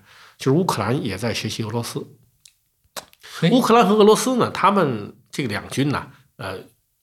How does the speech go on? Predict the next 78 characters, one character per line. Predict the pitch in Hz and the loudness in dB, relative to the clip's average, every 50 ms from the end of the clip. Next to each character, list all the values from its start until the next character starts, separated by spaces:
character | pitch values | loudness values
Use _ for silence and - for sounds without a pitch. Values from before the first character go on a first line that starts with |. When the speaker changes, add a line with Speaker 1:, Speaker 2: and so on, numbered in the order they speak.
| _ | _
Speaker 1:
出 | - - 175 | -2 0 2
于 | 170 185 | 2 2
同 | 170 - 107 143 180 | 0 -4 -4 -2 0
源， | 156 104 87 90 117 135 - - - _ - | 0 0 0 -2 -4 -6 -8 -12 -18 _ 4
Speaker 2:
对。 | 175 165 151 - | 6 6 6 6
Speaker 1:
但 | - 202 | 4 4
是 | - 190 180 | 4 4 4
毕 | 170 - 277 247 226 | 4 4 2 2 2
竟 | - 254 185 | 4 2 2
作 | 127 139 143 | 4 4 4
战 | 131 117 | 2 2
风 | 110 - 151 139 | 0 0 -2 0
格 | 120 127 | 0 -2
是 | - 175 | -4 -2
不 | - 151 | -2 -2
同 | - - 82 82 90 | -4 -4 -8 -12 -12
的。 | 90 - - - - | -12 -12 -14 -12 -10
Speaker 2:
嗯。 | 107 98 87 82 82 82 | -8 -6 -4 -4 -6 -4
Speaker 1:
在 | 82 - 220 | 0 0 2
此 | - - - 113 | 2 2 0 -2
前 | - - 104 139 | -2 -2 0 0
呢， | 165 | 2
在 | 160 143 | 2 0
防 | - - 120 110 180 247 | 0 0 0 2 4 4
御 | 277 247 | 6 6
战 | 240 143 107 101 | 4 4 2 0
之 | 101 | -2
中 | 107 110 110 | -2 -4 -4
就 | 104 107 | -4 -6
不 | 98 101 101 | -6 -6 -6
一 | 90 | -6
样。 | - 107 - - - - _ _ _ _ _ _ _ _ _ _ _ | -4 -6 -6 -6 -10 -18 _ _ _ _ _ _ _ _ _ _ _
呃， | 127 117 104 | -14 -12 -8
咱 | - 101 | -4 -4
们 | 120 143 | -2 -2
就 | 165 143 | -2 0
可 | - 143 | 0 0
以 | |
看 | 135 - 151 135 | 0 2 0 -2
此 | 113 - - 98 | -2 -2 -6 -8
前 | - - 101 110 | -10 -10 -6 -4
的 | 135 | -4
这 | 127 123 | -2 0
些 | 110 127 | -2 -2
录 | 147 160 123 | 0 0 -2
像 | - - 185 143 92 | 0 0 0 0 -2
什 | 85 | -6
么 | 85 87 | -10 -10
就 | 92 | -12
能 | 90 101 | -10 -8
看 | - - 95 | -8 -8 -8
得 | 95 | -10
出 | - - 82 | -10 -8 -10
来， | 82 - - - - - | -10 -10 -12 -18 -18 -14
Speaker 2:
嗯。 | - | -6
Speaker 1:
就 | 90 190 | -4 0
是 | 170 170 151 165 - - - _ _ _ _ | 2 2 0 0 -4 -12 -16 _ _ _ _
只 | - 135 | 0 2
要 | 131 160 208 196 | 4 4 4 4
是 | - - 139 113 - - | 4 2 0 0 0 -2
乌 | 190 | -4
克 | - - 104 | -4 -2 -4
兰 | 120 143 | -4 -4
进 | 139 165 120 107 | -2 -2 -2 -2
攻， | 110 123 131 127 - - _ _ _ _ _ _ _ _ _ _ | -2 -4 -4 -6 -10 -18 _ _ _ _ _ _ _ _ _ _
那 | 139 | -4
么 | 123 113 | -2 -2
一 | 107 147 | -2 -2
定 | 175 220 165 | -2 -2 -2
是 | - 127 | 0 0
在 | 131 110 | 0 0
丛 | - - - - 127 127 160 147 | 0 -2 -4 -4 -2 -2 0 2
林 | 127 135 | 2 2
和 | 117 123 | 0 -2
旷 | 127 - - 156 - | -4 -2 -2 -4 -4
野 | 90 76 - | -4 -10 -14
之 | - - | -16 -16
中。 | - - | -18 -18